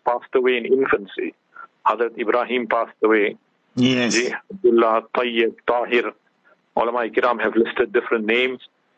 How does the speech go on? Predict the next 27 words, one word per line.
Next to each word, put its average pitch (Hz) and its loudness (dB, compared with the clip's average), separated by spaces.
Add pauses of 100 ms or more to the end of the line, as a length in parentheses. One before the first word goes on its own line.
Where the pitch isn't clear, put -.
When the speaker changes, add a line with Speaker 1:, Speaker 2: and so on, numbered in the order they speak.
(100)
Speaker 1:
but 117 0
three 156 2
of - 2
Rasulullah 117 2
sallallahu 113 2
alayhi 107 2
wa - -4
sallam's 117 -2 (100)
sons 110 -4
passed - -6
away. 82 -2 (680)
And 135 -2
everybody 165 2
loves 135 2 (120)
to - 2
have 123 0 (160)
sons 131 -4
because 117 -2 (380)
they 151 2
will 139 0
carry 139 0
the 120 0
family 123 0
name 113 0
generations 117 0
after 113 0
generations. 110 -2